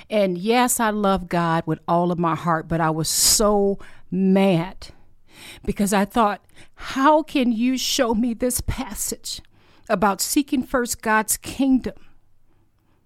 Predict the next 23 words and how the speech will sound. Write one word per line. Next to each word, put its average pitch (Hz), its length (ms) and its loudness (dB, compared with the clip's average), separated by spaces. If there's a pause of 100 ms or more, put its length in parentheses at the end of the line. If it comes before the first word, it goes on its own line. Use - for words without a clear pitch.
(480)
and 214 220 4
giving 262 320 6
to - 160 0
other 233 260 -2
people 202 640 -2 (160)
when 226 180 -2
I'm 233 200 4
going 226 300 2
through 202 180 -6
the 190 100 -4
things 214 320 0
that 202 220 -2
I'm 220 200 2
going 202 280 -2
through 202 180 -4
in 170 160 -2
life? 143 220 -10 (400)
That's 285 220 4
easy 269 260 4
for 240 160 -2
you 226 300 6
to 240 80 6
say 160 420 -2